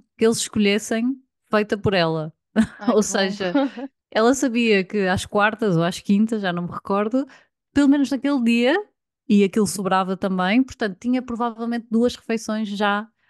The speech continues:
Speaker 1: ah, para essa semana e seria al-, e é sempre algo que eles todos gostam. Portanto, se conseguires
Speaker 2: Uhum.
Speaker 1: pedir essa ajuda, ahm, pedir essa prenda de Natal, acho que pode ser,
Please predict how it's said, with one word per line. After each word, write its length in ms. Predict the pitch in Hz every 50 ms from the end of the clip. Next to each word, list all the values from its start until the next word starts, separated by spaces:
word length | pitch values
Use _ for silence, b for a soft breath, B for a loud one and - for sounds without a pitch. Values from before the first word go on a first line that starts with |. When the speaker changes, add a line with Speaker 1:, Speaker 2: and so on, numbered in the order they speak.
| _ _
Speaker 1:
ah, 480 | - 202 196 190 190 190 190 190 185 180 -
para 120 | - 196
essa 260 | 190 190 190 - - 196
semana 520 | - - - 196 190 190 190 190 196 190
e 140 | 196 196 196
seria 340 | 185 - - 190 196 185 185
al-, 220 | 185 185 185 190 -
e 160 | 180 180 175
é 100 | 170 175
sempre 340 | 175 - - 196 185 - 190
algo 200 | 185 190 190 -
que 100 | - - 190
eles 280 | 185 196 185 - -
todos 300 | - - 190 185 170 - 196
gostam. 440 | 170 196 196 180 - - - 165 160
Portanto, 300 | - - - 180 175 -
se 120 | - -
conseguires 440 | - - 233 233 - - 240 226 175
Speaker 2:
Uhum. 20 |
Speaker 1:
pedir 260 | 196 185 214 220 226 214
essa 220 | 214 208 - 214
ajuda, 540 | 208 196 175 170 170 165 160 170 170 175 190 B B B B B B B B B B -
ahm, 1080 | 202 190 190 185 190 185 190 185 185 185 185 185 185 180 185 185 185 185 190 190 - - - - _ _ _ _
pedir 240 | - 208 185 214 208
essa 200 | 202 196 - 214
prenda 340 | 190 - 190 196 190 185 190
de 60 | 180
Natal, 380 | 185 185 180 - 180 180 185 185
acho 240 | 185 180 - - -
que 140 | - - 190 180 180 170 _
pode 200 | - 175 - -
ser, 240 | - - 185 175